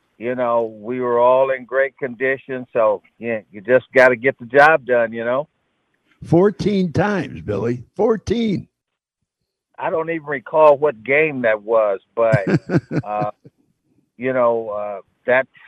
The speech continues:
Speaker 1: you know, I'm not shocked by that stat.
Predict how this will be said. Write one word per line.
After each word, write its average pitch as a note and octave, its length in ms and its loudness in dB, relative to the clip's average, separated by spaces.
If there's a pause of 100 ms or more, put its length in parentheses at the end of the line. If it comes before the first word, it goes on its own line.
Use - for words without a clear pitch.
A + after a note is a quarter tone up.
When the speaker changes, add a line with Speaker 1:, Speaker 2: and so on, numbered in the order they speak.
(880)
Speaker 1:
you A2 120 -4
know, A2 120 0
I'm B2+ 140 0
not C#3+ 220 2 (120)
shocked C#3 320 2
by G#2+ 260 -2
that G2+ 260 -6 (100)
stat. G#2 400 -4